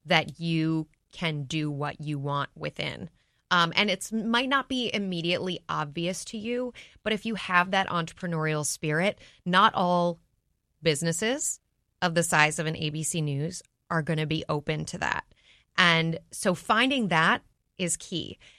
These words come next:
And then within that context, I think it's really, uh, what I have done and tried to do is I thought, "What are the conversations I really wish were out there?" And I, I assume you guys were s-,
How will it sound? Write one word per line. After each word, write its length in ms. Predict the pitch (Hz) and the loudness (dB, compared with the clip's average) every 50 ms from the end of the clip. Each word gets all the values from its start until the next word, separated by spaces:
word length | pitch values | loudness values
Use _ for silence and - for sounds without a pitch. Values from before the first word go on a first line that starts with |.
| _ _ - | _ _ 4
And 180 | - 220 233 247 | 4 4 4 4
then 200 | 269 285 285 262 | 2 2 2 2
within 420 | 262 254 - - 285 311 339 359 | 2 0 0 -2 -4 -2 -2 0
that 240 | 359 320 240 - - | 2 2 2 2 0
context, 800 | - - 185 156 156 151 - - 151 151 151 151 - - - - _ _ _ _ _ - | -4 -2 0 0 0 0 -2 -2 0 0 0 0 -2 -4 -6 -6 _ _ _ _ _ -4
I 80 | - 208 | -4 -2
think 300 | 202 - 285 311 302 - | -2 -4 -6 -6 -4 -4
it's 240 | 359 - - - 202 | -4 -4 -4 -8 -6
really, 560 | 180 190 196 190 190 190 196 202 196 - - - _ _ _ _ _ _ _ _ _ - | -4 -2 0 0 0 2 0 0 0 -2 -4 -6 _ _ _ _ _ _ _ _ _ -4
uh, 100 | - 202 - - - 85 98 110 - _ _ _ _ _ _ _ _ _ _ - | -4 -4 -4 -6 -14 -20 -20 -20 -20 _ _ _ _ _ _ _ _ _ _ -10
what 360 | 214 185 180 277 330 349 - - | -8 -2 4 4 4 4 6 4
I 200 | 240 254 262 262 | 4 6 6 4
have 400 | 214 208 214 185 165 156 - - | 4 0 -2 -2 -4 -8 -8 -4
done 400 | - 175 160 156 151 147 147 151 | 0 0 2 2 2 0 0 -2
and 200 | - - 165 156 | -2 -2 -4 -4
tried 360 | - - - 170 156 156 156 | -4 -2 0 0 0 0 -2
to 100 | - 151 | -4 -8
do 260 | 147 - 160 151 151 | -6 -4 -2 0 0
is 220 | 151 147 147 - - _ - | 0 0 -2 -2 -6 _ -4
I 460 | - 175 208 233 254 285 294 285 269 - - - _ _ _ _ _ _ _ | 2 4 4 6 6 4 2 0 -4 -10 -18 -20 _ _ _ _ _ _ _
thought, 300 | - 220 190 180 180 - | 4 6 8 8 6 4
"What 240 | 185 160 170 190 214 | 0 0 2 2 2
are 80 | 254 277 | 2 0
the 80 | - | 0
conversations 800 | - - - 220 196 185 180 156 - - 175 160 - - 165 151 151 | -2 -2 0 0 0 0 0 -2 -2 -2 -2 0 0 0 0 0 0
I 100 | 156 151 | 0 0
really 340 | 147 151 147 143 147 147 135 | 0 -2 -2 -2 -2 -4 -4
wish 480 | 131 127 156 151 131 - - - - - - | -4 -4 -4 -2 -2 -2 -2 -2 -4 -8 -6
were 180 | 156 160 - - | -4 -4 -2 -2
out 200 | 151 156 - - | -2 -4 -4 -2
there?" 320 | - - - - - - _ - - | -2 -2 -2 -2 -6 -10 _ 2 4
And 160 | 214 226 233 | 6 8 8
I, 160 | 233 240 254 - | 6 6 6 6
I 120 | 233 226 233 | 4 4 6
assume 420 | 220 202 - - - 226 208 208 | 4 4 2 2 0 2 2 2
you 140 | 202 180 180 | 0 2 2
guys 260 | 190 175 175 165 - | 4 4 4 2 2
were 80 | 175 165 | -2 -2
s-, 160 | - - | -2 -2